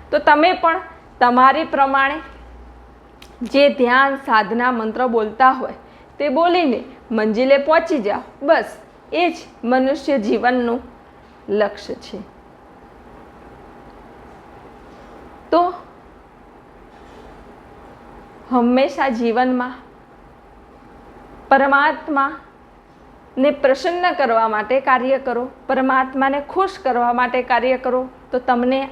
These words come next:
આત્મશાંતિ, આત્મસંતુષ્ટિ મળશે.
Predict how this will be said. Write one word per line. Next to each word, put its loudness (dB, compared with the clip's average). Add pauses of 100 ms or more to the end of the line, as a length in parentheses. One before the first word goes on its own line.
આત્મશાંતિ, -2 (100)
આત્મસંતુષ્ટિ -4
મળશે. -10